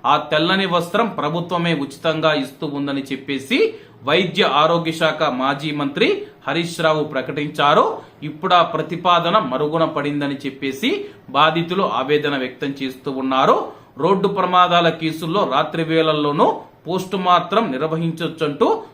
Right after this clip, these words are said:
సుప్రీంకోర్టు ఉత్తర్వులను కూడా సిబ్బంది బేఖాతరు చేస్తూ ఉన్నారు. ప్రస్తుతం ఐదు గంటల తర్వాత వచ్చే మృతదేహాలకు మరుసటి రోజు మనం చూసుకుంటే పోస్ట్ మార్టం చేస్తూ ఉన్నారు. అలాగే ఉస్మానియా మార్చురీలో శవాలపైన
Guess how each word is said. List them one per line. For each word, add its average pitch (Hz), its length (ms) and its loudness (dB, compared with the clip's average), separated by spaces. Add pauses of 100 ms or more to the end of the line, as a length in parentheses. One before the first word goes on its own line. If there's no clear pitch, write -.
(100)
సుప్రీంకోర్టు 190 800 -2 (140)
ఉత్తర్వులను 165 500 -2 (100)
కూడా 160 180 2 (140)
సిబ్బంది 147 500 -4
బేఖాతరు 139 600 -4
చేస్తూ 127 260 -10 (120)
ఉన్నారు. 135 300 2 (380)
ప్రస్తుతం 190 500 -4 (200)
ఐదు 160 240 -2
గంటల 160 260 -2 (120)
తర్వాత 165 360 2 (120)
వచ్చే 139 240 -6 (100)
మృతదేహాలకు 147 840 -2 (480)
మరుసటి 165 460 -4
రోజు 160 260 -2
మనం 147 240 -2
చూసుకుంటే 147 500 -4 (380)
పోస్ట్ 156 340 0
మార్టం 147 280 -2 (120)
చేస్తూ 135 280 -8 (120)
ఉన్నారు. 135 340 4 (440)
అలాగే 190 320 2 (120)
ఉస్మానియా 190 600 2 (140)
మార్చురీలో 160 600 0 (440)
శవాలపైన 185 720 2